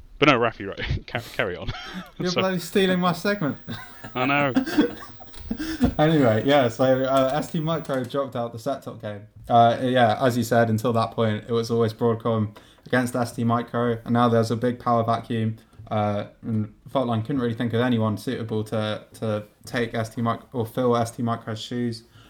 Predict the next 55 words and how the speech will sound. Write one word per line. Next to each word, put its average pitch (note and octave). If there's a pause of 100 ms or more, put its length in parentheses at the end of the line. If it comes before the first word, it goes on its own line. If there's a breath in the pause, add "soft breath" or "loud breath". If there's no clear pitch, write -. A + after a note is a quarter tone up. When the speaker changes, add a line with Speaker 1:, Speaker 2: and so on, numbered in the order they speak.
Speaker 2:
But A#2+
there A#2+
were A#2+
a B2+
lot, C3
if B2+
anyone B2
was A2+
going A2+
to, A2+
it -
would A2
have A2
been A2
a G#2
company A2
coming A2
from A2
the -
East, A2
such G#2+
as, -
like, G#2+
China's A2
MediaTek. A2 (460 soft breath)
Um, G#2+ (180)
at C3
least C3+
eight C3+
hundred A#2+
jobs B2+
were A#2
lost, A#2
and G#2 (100)
many B2
of A2+
S A2+
T A#2
Micro's A2+
partners A2+
that -
were A#2
less A#2+
welcome A#2+
at A2
Broadcom, A2 (260 loud breath)
such -
as G#2+
MaxLinear A2+
and G#2
Quantenna, A2
were G#2+
gonna G#2+
experience A2
setbacks -